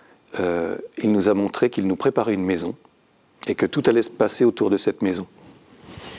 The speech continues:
Ça paraissait, euh, assez absurde, mais c'était d'une grande clarté. Donc on s'est accroché à ça. Et on a fait un pla-, un pas dans le vide.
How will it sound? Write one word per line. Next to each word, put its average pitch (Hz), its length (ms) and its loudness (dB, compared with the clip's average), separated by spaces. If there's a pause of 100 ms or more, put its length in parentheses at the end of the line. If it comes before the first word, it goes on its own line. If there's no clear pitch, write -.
(1080)
Ça - 200 -2
paraissait, 87 500 0
euh, 82 380 -4
assez - 280 0
absurde, 135 380 0
mais 107 80 2
c'était 95 320 0
d'une 95 280 -2
grande 113 240 0
clarté. 110 400 -2 (400)
Donc 98 220 -2
on 120 40 0
s'est - 140 -2
accroché 123 360 -4
à 95 60 -4
ça. - 240 -6 (840)
Et 107 120 4
on 104 120 4
a 98 60 2
fait - 140 2
un 110 100 2
pla-, 120 320 0
un 104 120 -2
pas 127 140 2
dans 110 120 2
le 95 60 0
vide. 95 260 0